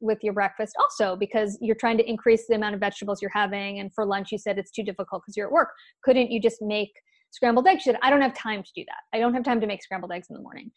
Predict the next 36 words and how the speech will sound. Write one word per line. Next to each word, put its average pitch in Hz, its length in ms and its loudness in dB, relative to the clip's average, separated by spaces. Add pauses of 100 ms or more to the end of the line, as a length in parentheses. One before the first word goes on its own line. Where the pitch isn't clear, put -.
(380)
um, 214 420 2
to 247 120 6
put, 285 280 0
to 285 80 6
make 262 160 6
vegetables 208 460 0
in 208 40 -10
the 196 60 -10
morning 185 240 -10
to 196 60 -10
have 202 180 0
with, 190 120 -8 (100)
with 208 200 -2
my 196 160 -10
eggs." 190 280 -4
And 220 100 -6
so 240 100 2
I 226 100 6
actually, 233 500 2
the 214 100 0
next 220 280 -2
morning, 208 380 -4 (420)
I, 220 360 4
<laughs> - 500 -20
my 247 140 -12
family 202 220 -8
was 190 80 -10
like, 170 160 -14
"What 233 140 2
are 415 40 8
you 339 100 10
even 214 220 0
doing?" 233 260 6
I 202 80 -4
set 247 200 2
a 247 60 2